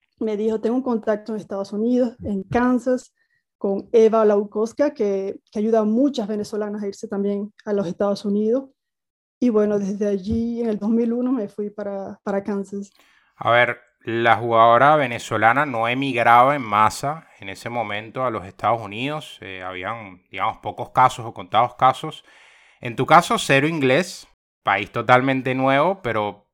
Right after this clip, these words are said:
Speaker 2: eso no pareció afectar, eh, tu rendimiento en cancha apenas llegaste a Junior College, porque tuviste grandes números, primero en Independence Community College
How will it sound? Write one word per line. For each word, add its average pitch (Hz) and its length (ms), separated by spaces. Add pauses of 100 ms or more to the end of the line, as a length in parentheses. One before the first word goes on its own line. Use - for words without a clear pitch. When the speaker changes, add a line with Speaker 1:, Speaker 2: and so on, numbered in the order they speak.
Speaker 2:
eso 120 240
no 151 120
pareció 117 320
afectar, 127 640
eh, 107 200
tu 104 160
rendimiento 101 600
en 120 80
cancha 123 360
apenas 110 260
llegaste 101 360
a - 20
Junior 131 360
College, 143 480
porque 101 280
tuviste 104 400
grandes 127 380
números, 135 400
primero 107 380
en 143 60
Independence 117 600
Community 123 440
College 185 520